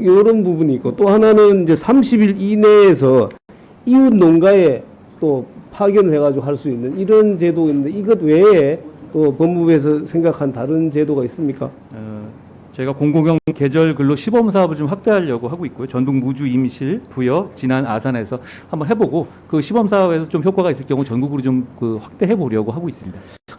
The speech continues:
Speaker 1: 그다음에 아까 어느 분이 얘기하신 것 같은데,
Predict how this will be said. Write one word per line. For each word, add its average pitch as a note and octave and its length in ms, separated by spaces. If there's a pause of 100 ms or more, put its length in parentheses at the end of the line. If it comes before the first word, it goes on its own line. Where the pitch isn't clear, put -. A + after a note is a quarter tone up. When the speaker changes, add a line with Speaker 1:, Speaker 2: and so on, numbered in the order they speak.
(140)
Speaker 1:
그다음에 G3 300
아까 G3+ 440
어느 G#3 140
분이 G3 400
얘기하신 G3 440
것 F3+ 60
같은데, C3+ 720